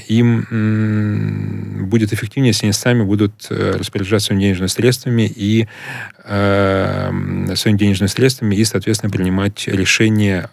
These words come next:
а, куда инвестировать. Это один момент. Второй момент. Дело в том, что индивидуальное доверительное управление, как правило, связано, э, с так называемым порогом входа. Разные компании устанавливают разные пороги входа.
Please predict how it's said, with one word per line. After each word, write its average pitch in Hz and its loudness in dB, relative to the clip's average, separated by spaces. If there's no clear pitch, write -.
а, 90 -2
куда 101 0
инвестировать. 101 0
Это 104 -2
один 156 4
момент. 90 0
Второй 110 2
момент. 87 -2
Дело 117 4
в 120 0
том, 139 0
что 117 2
индивидуальное 113 4
доверительное 110 4
управление, 117 4
как 104 -2
правило, 120 6
связано, 117 2
э, 104 0
с - -8
так - -2
называемым 110 2
порогом 104 0
входа. - -10
Разные 135 4
компании 117 2
устанавливают 107 0
разные 92 4
пороги 90 -2
входа. 160 2